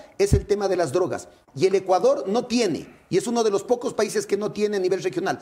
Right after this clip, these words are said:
no tiene una política de drogas, ni tampoco tiene una institución que vea este problema de manera integral.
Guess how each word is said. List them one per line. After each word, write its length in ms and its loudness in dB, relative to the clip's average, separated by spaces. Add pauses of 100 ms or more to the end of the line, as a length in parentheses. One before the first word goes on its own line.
(180)
no 180 0
tiene 220 -2
una 220 0
política 520 0
de 120 0
drogas, 400 0 (180)
ni 160 -2
tampoco 460 0
tiene 200 -4
una 140 2
institución 720 -2 (160)
que 140 0
vea 120 4
este 200 0
problema 360 2
de 120 0
manera 380 2 (100)
integral. 680 2